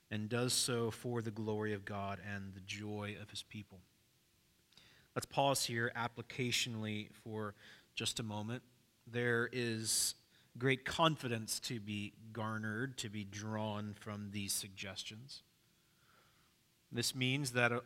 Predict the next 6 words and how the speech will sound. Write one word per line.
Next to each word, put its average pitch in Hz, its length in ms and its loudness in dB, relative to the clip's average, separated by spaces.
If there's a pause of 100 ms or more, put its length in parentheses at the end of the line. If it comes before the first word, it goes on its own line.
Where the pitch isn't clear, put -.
of 120 100 -8
course, 131 400 2
you 120 140 -4
didn't 110 400 -4 (200)
make 104 300 -6
yourself. 120 720 0